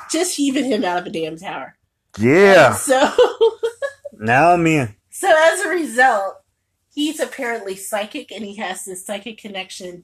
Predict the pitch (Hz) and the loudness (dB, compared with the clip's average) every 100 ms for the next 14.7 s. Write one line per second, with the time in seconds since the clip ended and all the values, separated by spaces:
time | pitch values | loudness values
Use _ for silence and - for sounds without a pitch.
0 | - 185 165 _ _ _ _ _ - 233 | -18 -16 -16 _ _ _ _ _ -8 -8
1 | 220 214 196 - - 190 175 175 202 220 | -6 -8 -8 -10 -10 -10 -8 -8 -6 -8
2 | 214 - 185 175 165 196 190 196 220 175 | -12 -14 -12 -12 -14 -16 -16 -14 -10 -6
3 | 226 233 208 _ - 208 202 180 202 175 | -6 -6 -12 _ -16 -14 -12 -14 -12 -14
4 | 180 180 165 160 151 165 160 170 151 147 | -14 -16 -16 -16 -16 -16 -16 -14 -14 -14
5 | 147 127 131 _ _ _ _ 127 120 107 | -18 -20 -20 _ _ _ _ -2 0 2
6 | 107 120 127 117 104 113 117 - 123 131 | 0 0 -2 -2 0 2 2 -2 -8 -8
7 | 131 147 - - - 254 226 175 170 185 | -8 -10 -14 -18 -10 -6 -6 -8 -10 -10
8 | 190 185 175 165 156 - - 214 233 247 | -10 -10 -12 -16 -20 -20 -20 -6 -2 0
9 | 226 170 - _ - 180 196 165 139 165 | -2 -4 -10 _ 0 4 6 4 4 4
10 | 175 180 147 151 160 160 175 180 165 - | 6 4 4 4 4 2 -6 -6 -4 -2
11 | 381 - 311 269 - 254 240 226 403 302 | -2 -2 -4 -6 -4 -2 0 0 2 0
12 | 277 202 190 208 185 185 175 165 180 - | 0 -2 -4 -8 -10 -8 -8 -10 -14 -14
13 | 170 165 202 208 220 320 349 214 196 185 | -14 -12 -10 -10 -6 -6 -4 -2 -2 -4
14 | 196 262 226 160 160 - | -4 -4 -4 -6 -8 -14